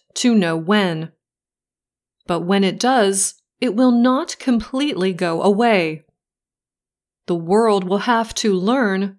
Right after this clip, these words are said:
to live with this virus. Luckily, there are some defenses now.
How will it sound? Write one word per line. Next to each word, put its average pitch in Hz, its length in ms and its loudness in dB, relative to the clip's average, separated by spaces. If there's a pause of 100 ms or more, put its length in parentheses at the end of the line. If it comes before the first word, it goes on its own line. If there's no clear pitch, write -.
(140)
to 240 180 -2
live 208 600 -2
with 262 280 -4
this 185 360 -2
virus. 175 680 0 (1300)
Luckily, 185 560 2
there 196 280 0
are 247 220 2
some 190 320 0
defenses 214 720 0
now. 165 540 -2